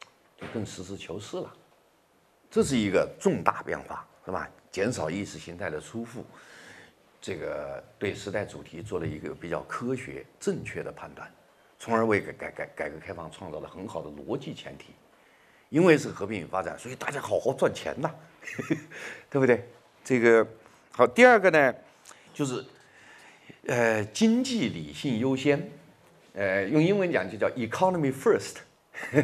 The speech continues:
是吧？就是那个要，要，要，要赚钱，要发展那个。第三个呢，就是拥抱全球化。那么其中一个成果，就原来我们对全球化挺犹-，挺犹豫的，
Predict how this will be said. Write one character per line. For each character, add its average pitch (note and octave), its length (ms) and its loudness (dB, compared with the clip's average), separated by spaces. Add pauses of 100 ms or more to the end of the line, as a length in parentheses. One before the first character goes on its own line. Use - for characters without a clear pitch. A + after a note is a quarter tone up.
(600)
是 - 80 0
吧？ A#2 160 6
就 D3 140 0
是 C3+ 120 2
那 C3 120 4
个 A#2+ 280 8 (300)
要， C3+ 160 4
要， A#2+ 140 0
要， C3 180 4
要 A#2 160 4
赚 C#3 180 0
钱， G#2+ 300 -2
要 A2+ 100 2
发 D#3+ 240 2
展 - 160 -6 (200)
那 E2 120 -8
个。 C#2+ 140 -10 (2000)
第 F#3+ 100 6
三 G3+ 240 10
个 G#3+ 120 4
呢， C#3 200 4
就 A2 120 -8
是 G#2 100 -8
拥 B2+ 240 -6
抱 C#3 220 -6
全 F2+ 180 -16
球 F2 140 -12
化。 - 200 -12 (800)
那 G#2+ 100 -6
么 A#2 120 2
其 B2 180 0
中 C#3 140 6
一 B2 120 2
个 G2 320 0 (800)
成 B2 320 -4
果， D#2 180 -6 (560)
就 D3 80 0
原 C3+ 160 8
来 G#3+ 80 6
我 F3+ 80 4
们 B2 80 0
对 C#3+ 80 2
全 A#2+ 160 -4
球 D3 80 -2
化 B2 120 0
挺 B2 240 -4
犹-， D2 160 -6 (120)
挺 F2+ 220 -12
犹 D#2+ 260 -4
豫 A3 160 0
的， - 80 -6